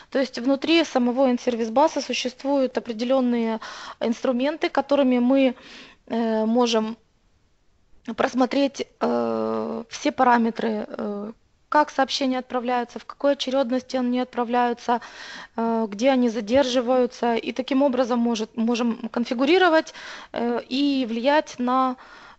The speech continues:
э, перформанс, влиять на наше быстродействие.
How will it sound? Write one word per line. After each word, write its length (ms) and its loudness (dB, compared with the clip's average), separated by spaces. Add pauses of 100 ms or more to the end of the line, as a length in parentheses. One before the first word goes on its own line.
э, 840 -2 (100)
перформанс, 680 0
влиять 320 -2
на 100 -2
наше 280 -4
быстродействие. 680 -12